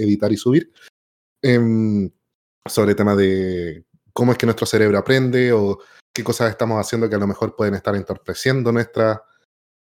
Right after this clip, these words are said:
capi-, capacidades cognitivas, eh, o algunas cosas que podemos hacer para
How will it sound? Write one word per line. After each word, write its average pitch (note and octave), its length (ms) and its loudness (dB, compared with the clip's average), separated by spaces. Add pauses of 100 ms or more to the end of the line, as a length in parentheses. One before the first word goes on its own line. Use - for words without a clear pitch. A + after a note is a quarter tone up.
capi-, G#2+ 440 0
capacidades G#2 1000 0 (160)
cognitivas, G#2 840 0 (160)
eh, F2 480 -8
o D3 420 4
algunas G#2+ 300 0
cosas - 220 -6
que - 120 -8
podemos G2 280 -4
hacer - 180 -8
para G#2 340 -2